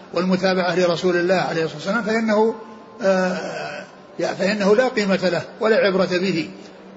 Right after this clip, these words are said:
لأن إخلاص العبادة لله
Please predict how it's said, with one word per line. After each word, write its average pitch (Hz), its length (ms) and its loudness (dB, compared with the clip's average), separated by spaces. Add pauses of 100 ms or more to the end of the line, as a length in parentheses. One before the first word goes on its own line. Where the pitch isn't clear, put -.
(260)
لأن 180 340 0 (1120)
إخلاص 190 360 0
العبادة 180 420 0
لله 175 400 2